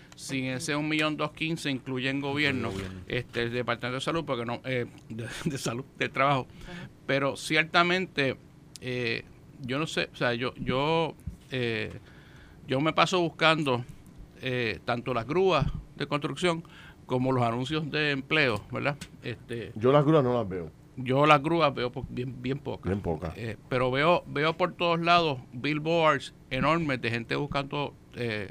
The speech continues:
Speaker 1: eh, empleados.
Speaker 4: Ofertas de
Speaker 3: Patronos, patronos
Speaker 4: empleo.
Speaker 1: O sea,
Speaker 3: buscando
Speaker 1: que,
Speaker 3: empleo.
Speaker 1: que, eh, que, que es consistente con lo que está pasando en Estados Unidos, Mardelis, y para contestarte la pregunta, en Estados Unidos,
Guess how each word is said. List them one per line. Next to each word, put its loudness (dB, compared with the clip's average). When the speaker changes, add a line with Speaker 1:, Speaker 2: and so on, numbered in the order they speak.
Speaker 1:
eh, -6
empleados. -4
Speaker 4:
Ofertas 6
de 6
Speaker 3:
Patronos, 0
patronos 0
Speaker 4:
empleo. 4
Speaker 1:
O -2
sea, 4
Speaker 3:
buscando -4
Speaker 1:
que, -4
Speaker 3:
empleo. -6
Speaker 1:
que, -4
eh, -14
que, -4
que -4
es -6
consistente -6
con -2
lo -4
que -8
está -6
pasando -2
en 2
Estados -2
Unidos, -2
Mardelis, -4
y -6
para -6
contestarte -12
la -2
pregunta, -6
en -10
Estados -2
Unidos, -2